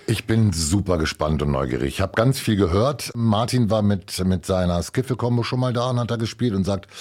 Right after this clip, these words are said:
fantastisches Publikum, weil auch, also nicht nur die Bewohner, sondern eben auch viele Besucher da sind, weil sie sich einfach dafür interessieren, was passiert da.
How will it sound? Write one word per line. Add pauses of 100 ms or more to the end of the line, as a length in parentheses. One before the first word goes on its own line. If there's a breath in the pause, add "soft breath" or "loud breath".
(300 loud breath)
fantastisches
Publikum,
weil
auch, (420 loud breath)
also
nicht
nur
die
Bewohner,
sondern
eben
auch
viele
Besucher
da
sind,
weil
sie
sich
einfach
dafür
interessieren,
was
passiert
da.